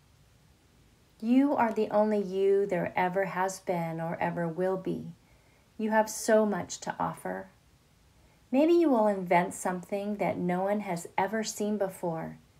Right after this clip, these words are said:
Maybe you will build things that reach high into the sky. Your life is yours. Try as many things as you can try.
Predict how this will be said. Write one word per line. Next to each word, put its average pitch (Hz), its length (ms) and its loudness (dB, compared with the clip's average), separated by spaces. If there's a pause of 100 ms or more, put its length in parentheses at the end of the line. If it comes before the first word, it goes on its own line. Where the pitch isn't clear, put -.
(420)
Maybe 180 300 -2
you 185 180 2
will 196 160 4
build 220 460 2
things 160 540 -4
that - 180 -4
reach 196 240 -4
high 220 300 -2
into 226 300 -6
the 220 140 -6
sky. 165 680 -8 (1900)
Your 294 160 8
life 214 280 2
is 226 180 0
yours. 180 600 -2 (220)
Try 254 360 2
as 240 180 2
many 233 320 2
things 208 480 -2
as 180 180 -4
you 190 120 -2
can 190 260 -8
try. 175 600 -4